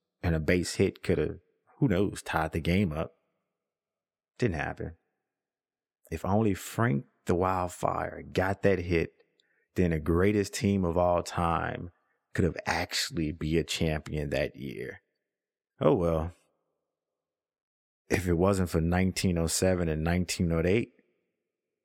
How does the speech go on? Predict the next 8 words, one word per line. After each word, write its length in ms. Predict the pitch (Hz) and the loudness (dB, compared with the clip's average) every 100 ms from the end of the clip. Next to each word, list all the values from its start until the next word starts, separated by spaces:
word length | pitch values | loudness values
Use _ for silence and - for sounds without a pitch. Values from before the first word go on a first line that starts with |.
| _ | _
I'd 220 | - 101 | 0 0
say 240 | - 95 87 | 2 2 2
those 240 | 85 85 | 2 0
Cubs 320 | - 101 101 | -2 0 0
were 200 | 82 82 | 0 0
a 40 | 76 76 _ - - | -2 -6 _ -20 -2
huge 360 | 110 98 82 | 2 2 0
disappointment 760 | 90 87 80 - 90 85 80 | -2 -2 -2 -2 -2 -2 -4